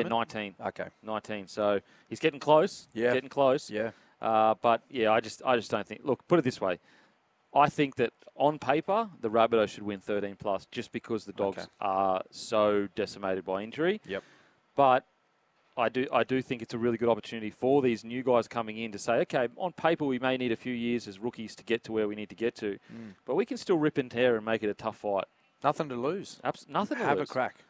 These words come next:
Speaker 2: Like, think, uh, like what Sean Johnson said at the halftime for the Warriors. "Think of the story. Think of the story that we could tell if we just rip in for eighty minutes."
Speaker 1: And we're all, we're all telling it this week about the Warriors.
Speaker 2: Absolutely, absolutely. Now, we're gonna head to a break. After the break, don't forget Ezra Mam joining the show, plus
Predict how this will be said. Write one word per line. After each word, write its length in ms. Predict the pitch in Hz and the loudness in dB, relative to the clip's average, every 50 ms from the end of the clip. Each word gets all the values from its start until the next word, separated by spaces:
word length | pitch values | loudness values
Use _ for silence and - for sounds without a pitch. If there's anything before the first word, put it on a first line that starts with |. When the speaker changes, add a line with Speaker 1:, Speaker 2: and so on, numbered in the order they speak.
| _ _ | _ _
Speaker 2:
Like, 180 | - 143 143 - | 0 0 0 0
think, 200 | - 202 180 - - | -2 -6 -8 -4 -2
uh, 100 | 135 127 | 0 2
like 200 | 127 131 139 - _ - | 4 4 2 2 _ -12
what 300 | - 120 120 131 - - | -4 2 2 2 2 2
Sean 220 | - 127 123 123 | -2 -6 -6 -4
Johnson 300 | - 123 123 - - 127 | -4 -4 -4 -4 -8 -12
said 220 | - - 113 113 123 | -6 -2 0 0 0
at 60 | 131 | 0
the 60 | 113 | -2
halftime 460 | 95 101 113 127 131 - - 107 113 117 | 0 0 0 0 0 -2 -4 -6 -6 -6
for 60 | - | -6
the 60 | 123 | -6
Warriors. 420 | 117 117 143 196 170 117 101 - - _ _ _ | -2 0 0 2 0 -2 -4 -8 -14 _ _ _
"Think 200 | - 107 98 - | -16 -14 -12 -10
of 60 | 113 107 | -8 -8
the 60 | 113 | -8
story. 460 | - - - 143 170 196 156 110 - - _ _ _ _ _ _ _ _ _ _ | -8 -4 0 2 2 4 2 2 -2 -6 _ _ _ _ _ _ _ _ _ _
Think 240 | - 135 147 - 175 | -10 -8 -6 -4 -2
of 40 | 147 | -2
the 80 | 147 | -2
story 360 | 131 - - 147 135 135 131 123 | -2 -2 0 2 4 4 4 4
that 100 | 120 117 | 2 0
we 140 | 120 120 | -2 -2
could 160 | - 120 - - | -4 -6 -8 -4
tell 200 | - 117 107 107 | 0 0 0 0
if 100 | 98 - | -2 -4
we 100 | 110 110 | -6 -6
just 160 | 107 107 90 92 | -6 -6 -8 -10
rip 360 | 98 101 110 123 135 - 135 | -6 0 2 2 2 2 0
in 140 | 123 120 113 | -6 -4 -2
for 160 | 113 113 110 | 2 4 4
eighty 200 | 110 107 104 98 | 4 4 2 0
minutes." 340 | 98 95 95 90 - - - | -4 -8 -10 -10 -12 -14 -16
Speaker 1:
And 120 | 101 104 | -14 -8
we're 140 | 107 117 127 | -6 -2 -2
all, 140 | 143 147 143 - - _ _ | 0 -2 -2 -4 -10 _ _
we're 160 | 139 120 120 127 | -8 -4 -2 0
all 120 | 143 143 | 0 -2
telling 300 | - - 156 165 165 156 | -2 -4 -4 -4 -4 -6
it 100 | 156 170 | -6 -6
this 180 | - 147 - - | -6 -6 -4 -2
week 160 | 175 175 160 | -2 -2 -2
about 140 | 147 143 127 | -2 -4 -4
the 60 | 113 123 | -2 -2
Warriors. 360 | 147 165 156 135 123 135 131 | -2 -2 0 0 0 0 0
Speaker 2:
Absolutely, 680 | 107 101 - - - 120 120 131 139 147 135 127 127 120 | -2 -2 -4 -6 -4 0 2 4 4 4 6 6 6 6
absolutely. 480 | 120 127 - - 131 139 139 127 123 139 | 6 4 2 2 4 6 6 6 6 6
Now, 140 | 147 139 127 | 6 6 6
we're 80 | 127 135 | 6 4
gonna 120 | 135 131 | 4 6
head 140 | 127 151 151 | 6 4 4
to 120 | - 151 147 | 4 4 4
a 60 | 135 | 6
break. 300 | 147 156 156 147 143 - | 6 6 6 6 4 4
After 320 | - 156 156 156 - - | 4 4 4 4 4 2
the 80 | 143 143 | -2 0
break, 280 | 123 156 160 156 147 - | 6 6 6 6 6 6
don't 200 | 156 156 151 - | 4 2 2 0
forget 280 | - 147 165 165 147 - | -2 0 2 2 4 4
Ezra 260 | 170 165 127 143 156 | 2 -2 -2 -2 -4
Mam 260 | 151 156 165 160 151 135 | -2 0 0 0 0 -2
joining 280 | 143 156 160 160 156 | 0 0 0 0 -2
the 60 | 151 135 | -4 -2
show, 300 | - - 165 160 156 147 | 2 4 6 6 6 4
plus 440 | - - 165 175 170 160 - - | 2 2 4 6 6 6 4 0